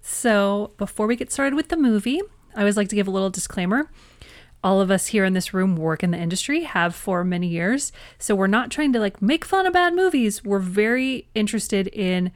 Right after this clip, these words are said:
films that are done on a very short schedule and how those end up coming out at the end. If they run a little long, if they run a little short, and just what happens in, during the creative process of filmmaking on set.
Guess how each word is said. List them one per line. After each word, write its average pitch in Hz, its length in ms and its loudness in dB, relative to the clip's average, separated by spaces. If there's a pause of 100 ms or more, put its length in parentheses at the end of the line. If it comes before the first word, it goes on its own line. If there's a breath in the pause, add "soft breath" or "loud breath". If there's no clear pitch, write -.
(360 loud breath)
films 196 640 0
that 185 340 -2
are 180 320 -2
done 180 220 -2
on 175 80 -2
a 170 60 -4
very 185 420 -4
short 226 520 -2 (420)
schedule 220 800 0
and 190 440 -2
how - 280 -2
those 202 320 0
end 196 200 0
up 190 100 0
coming 196 300 -2
out 202 100 2
at 196 80 0
the 185 140 -4
end. 170 180 -2
If - 80 -10
they 170 140 -6
run 170 240 -6
a 170 60 -4
little 170 220 -4
long, 302 560 0
if 233 120 -2
they 175 80 -4
run 175 160 0
a 175 60 -2
little 170 160 -6
short, 262 500 -2
and 196 120 0
just 190 140 -2
what 196 200 -2
happens 180 580 -4
in, 185 260 -2
during 185 160 -2
the 175 80 -2
creative 185 360 -4
process 175 440 -4
of 160 160 -8
filmmaking 170 640 -8
on 151 120 -10
set. - 220 -12